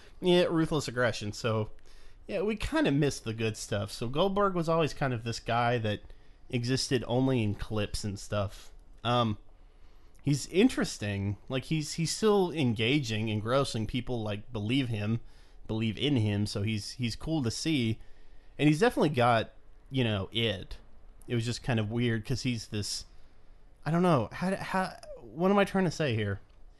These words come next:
A weird throwback, I guess, kind of when you're looking at the silly kind of we're in on the joke with Owens and Jericho.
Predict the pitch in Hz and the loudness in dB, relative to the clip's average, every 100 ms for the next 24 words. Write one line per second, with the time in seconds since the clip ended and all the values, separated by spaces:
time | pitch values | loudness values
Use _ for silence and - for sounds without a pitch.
0 | - - - - 139 233 247 180 175 120 | -20 -20 -10 -2 2 2 4 6 6 8
1 | 107 101 104 104 104 - 120 113 107 110 | 4 4 0 0 0 -2 -2 -2 0 0
2 | 107 113 113 123 117 104 110 101 - 139 | 0 -2 -4 -2 -2 -2 -4 -4 -4 -2
3 | 131 123 120 107 - - - - - 127 | 0 2 2 0 -2 -10 -20 -20 -6 0
4 | 113 110 107 101 - - - - - - | 2 2 2 -2 -6 -18 -20 -20 -20 -8
5 | 123 127 131 127 127 127 123 113 110 113 | 0 4 4 4 4 4 4 2 2 4
6 | 113 107 - - - - - 113 104 - | 4 2 -2 -4 -4 -8 -6 -2 -2 0
7 | 117 113 104 107 98 104 107 101 104 101 | 0 2 0 -2 -2 -2 -2 -2 0 0
8 | 98 | -2